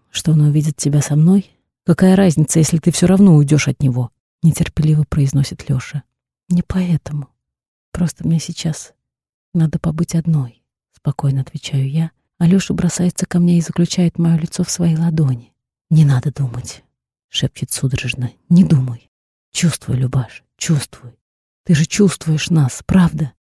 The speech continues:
Чувствуешь, что мы стали ещё ближе друг к другу, стали ещё дороже?"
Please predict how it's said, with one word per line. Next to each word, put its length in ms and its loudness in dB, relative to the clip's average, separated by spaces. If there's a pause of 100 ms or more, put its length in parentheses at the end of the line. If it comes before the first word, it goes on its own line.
(240)
Чувствуешь, 500 2
что 200 2
мы 120 4
стали 320 2
ещё 340 2
ближе 380 2
друг 240 -2
к 40 -10
другу, 440 0 (340)
стали 360 4
ещё 400 2
дороже?" 600 4